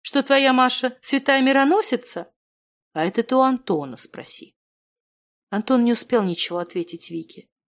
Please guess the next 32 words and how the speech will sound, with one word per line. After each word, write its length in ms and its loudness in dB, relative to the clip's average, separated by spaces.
К 20 0
ним 160 6
уже 200 2
торопились 720 -2
Маша 400 -2
и 160 -14
Платон. 480 -14
Машино 380 2
лицо 600 0
было 300 2
хоть 240 -4
и 60 -6
заплаканным, 680 0
но 80 0
вполне 420 -2
приветливым, 800 -4
и 100 -6
голос 340 2
прозвенел, 540 0
как 220 -6
веселый 420 -2
колокольчик. 800 -10
"Может, 320 4
мы 80 4
все 160 -2
к 60 -2
столу 320 2
пойдем, 400 -2
а? 160 0
Выпьем 360 4
за 120 4
встречу?" 520 -4